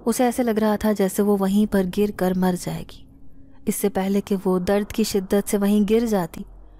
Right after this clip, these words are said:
अचानक ही उसे दूर से चार काले कपड़ों में मलबूस नकाब पोश औरतें आती हुई दिखाई दीं।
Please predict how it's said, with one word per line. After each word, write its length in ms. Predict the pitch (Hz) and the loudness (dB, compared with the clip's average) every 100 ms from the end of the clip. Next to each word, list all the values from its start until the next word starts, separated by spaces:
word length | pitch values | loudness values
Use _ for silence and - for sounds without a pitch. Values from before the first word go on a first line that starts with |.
| - - | -14 -4
अचानक 480 | 220 226 240 277 285 | 0 2 2 0 0
ही 160 | 247 247 | 0 2
उसे 260 | 226 247 | 0 -2
दूर 360 | 208 214 240 269 | 0 2 4 2
से 300 | - 196 190 - - - - - - | 0 -2 -4 -6 -18 -20 -20 -20 -2
चार 340 | 233 226 254 | 0 2 0
काले 400 | - 214 196 233 | 0 0 0 0
कपड़ों 380 | 262 208 - 220 | 0 -2 0 0
में 120 | 226 196 | 2 2
मलबूस 580 | 185 185 190 214 220 - 202 | 2 2 2 2 0 -6 -2
नकाब 460 | 190 202 202 208 - | -2 0 -2 -2 -2
पोश 240 | 202 202 - | -2 -2 -2
औरतें 340 | 185 185 - 208 | 0 0 0 0
आती 280 | 180 - | 0 -2
हुई 140 | 190 196 | 0 0
दिखाई 360 | 190 175 170 | -2 -6 -6
दीं। 140 | 170 | -8